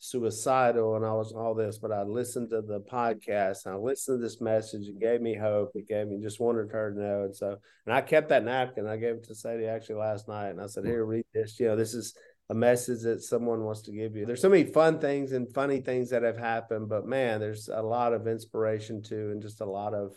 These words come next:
just a lot of moments that have, that have happened. I've been able to share my faith, uh, a lot through it. It's a great gateway. It's a great door opener for people to ask about.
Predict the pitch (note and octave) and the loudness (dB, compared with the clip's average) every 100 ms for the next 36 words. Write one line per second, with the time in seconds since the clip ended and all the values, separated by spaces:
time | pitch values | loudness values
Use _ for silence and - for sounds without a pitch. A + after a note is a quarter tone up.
0 | - - C3+ D3+ C3+ C#3 B2 A#2+ C3 C3+ | -18 -8 0 4 6 6 6 4 2 2
1 | A#2+ G#2 C3 B2+ A#2+ A2+ _ _ _ A#2 | -2 -2 0 2 2 0 _ _ _ 2
2 | A#2 A#2+ A#2 A#2+ B2 B2 A#2+ C#3 F3 F#3 | 2 4 4 4 2 0 2 6 8 8
3 | D3+ B2+ - C#3+ C#3+ C#3 B2+ B2+ B2+ C3 | 6 0 0 2 4 4 0 0 0 2
4 | B2+ B2+ - A#2+ A#2 A2+ F#2 A2 _ _ | 2 -2 -6 0 2 2 0 -8 _ _
5 | _ _ - A#2+ B2 C#3 - - C#3+ C#3 | _ _ -2 2 6 6 6 0 2 4
6 | C3+ C3+ C#3+ D3+ F3 F3 B2 A2+ C3+ C#3+ | 2 0 2 8 8 6 0 2 2 4
7 | C3+ C3 C#3+ C#3+ E3 D#3 A#2 B2+ C3+ B2+ | 2 0 0 6 6 4 2 4 4 2
8 | B2+ C3 C3+ C3+ C3 B2 - A#2+ A2 B2+ | 2 0 -4 -2 -2 -4 -8 -10 -4 -4
9 | A#2+ A#2 A2+ F2+ A2+ A#2 A#2 A#2 A2 A2 | -2 0 2 2 0 -2 -4 -8 -2 0
10 | A2 G#2+ | 0 -2